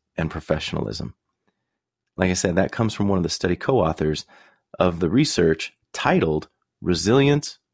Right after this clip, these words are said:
Culture Change, and Cancer Risk Reduction in a Fire Rescue Organization, Clean Gear as the New Badge of Honor. If that title doesn't tell you exactly what the research is about, then I don't really know what else will.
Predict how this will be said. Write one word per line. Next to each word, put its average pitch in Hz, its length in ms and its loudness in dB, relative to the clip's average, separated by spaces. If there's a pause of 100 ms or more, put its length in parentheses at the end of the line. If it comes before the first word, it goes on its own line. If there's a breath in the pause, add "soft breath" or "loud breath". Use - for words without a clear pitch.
(120)
Culture 123 320 0
Change, 80 520 -2
and 87 140 -4
Cancer 139 420 0
Risk 95 320 0
Reduction 82 540 0
in - 160 -6
a 80 60 0
Fire 110 360 0
Rescue 101 400 0
Organization, 80 840 -2 (420 soft breath)
Clean 120 420 4
Gear 85 400 2 (300 soft breath)
as 82 220 -2
the 85 100 0
New 117 260 6
Badge 82 320 0
of 73 100 -4
Honor. - 360 -6 (1080 soft breath)
If - 120 -8
that 98 160 2
title 104 260 4
doesn't 98 240 2
tell 101 160 2
you 98 80 4
exactly 95 520 2
what 104 160 2
the 87 80 0
research 120 360 0
is 147 100 2
about, 160 320 0
then 87 120 -2
I 87 140 0
don't 87 220 -4
really 90 260 0
know 87 140 0
what 90 220 0
else 80 220 0
will. 123 320 2